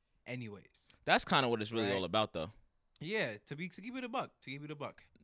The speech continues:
Speaker 2: Like, I feel like a lot of people, let me not say a lot of people, but a good amount of people are only working to kinda just
Speaker 1: Get by.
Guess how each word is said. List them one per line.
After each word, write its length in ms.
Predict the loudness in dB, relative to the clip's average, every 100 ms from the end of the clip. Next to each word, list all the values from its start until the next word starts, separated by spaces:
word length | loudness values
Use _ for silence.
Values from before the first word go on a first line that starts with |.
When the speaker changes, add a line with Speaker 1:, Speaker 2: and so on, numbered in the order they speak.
| 2
Speaker 2:
Like, 220 | 4 4
I 100 | 2 0
feel 160 | 2
like 120 | 0
a 60 | 2
lot 180 | 2 0
of 60 |
people, 180 | -2 -10 -6
let 140 | -4
me 80 | -2
not 140 | -2
say 100 | 0
a 40 | 2
lot 120 | 2
of 40 | 0
people, 160 | -4
but 240 | -2 -4 -4 _ _ _ _ _ _ _ _ _ _ _ -2
a 340 | 4 6 6 4
good 100 | 4 4
amount 180 | 6
of 40 | 4
people 320 | 2 2 2
are 120 | 2 4
only 220 | 2 2
working 560 | 2 2 4 2 2 -6 _ -2
to 380 | 2 4 2 -2 _ _ _ _ _ _ _ _ _
kinda 200 | -2 0
just 320 | 0 -2 -2
Speaker 1:
Get 180 | -8 -8
by. 300 | -6 -8 -10